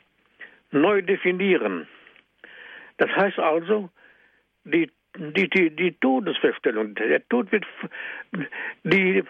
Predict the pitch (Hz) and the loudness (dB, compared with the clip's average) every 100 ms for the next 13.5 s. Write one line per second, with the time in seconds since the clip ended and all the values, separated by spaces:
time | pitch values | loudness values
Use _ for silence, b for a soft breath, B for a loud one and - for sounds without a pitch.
0 | - 196 - 240 214 190 - 254 254 214 | -2 -2 0 -2 0 -4 0 2 2 2
1 | 147 107 95 - - B B B B 165 | 0 2 0 -2 -8 B B B B -2
2 | - - 226 - 226 214 208 - - 240 | 0 2 0 0 0 0 0 -2 0 0
3 | 214 208 190 - 254 247 - 123 98 90 | 2 0 -4 -2 0 0 2 2 2 -2
4 | - - - B B B B B B B | -6 -14 -18 B B B B B B B
5 | B B _ _ _ _ _ _ - _ | B B _ _ _ _ _ _ -20 _
6 | _ _ _ - _ - 220 - - _ | _ _ _ -20 _ -8 -8 -8 -16 _
7 | _ _ - _ _ _ - 170 156 180 | _ _ -20 _ _ _ 0 0 2 0
8 | 175 208 - 160 180 220 214 170 B B | 0 0 0 0 0 2 0 -2 B B
9 | B - 180 - - 233 233 151 151 - | B -2 -2 -2 -2 0 2 0 0 -6
10 | 127 226 233 - 147 202 226 - - b | -2 0 0 -4 -2 0 0 -4 -14 b
11 | b b _ 185 247 196 101 - b b | b b _ 0 2 2 0 -4 b b
12 | b b b b b 147 143 160 - 185 | b b b b b -4 -2 -2 2 0
13 | - 110 107 95 85 | 0 0 0 -2 -12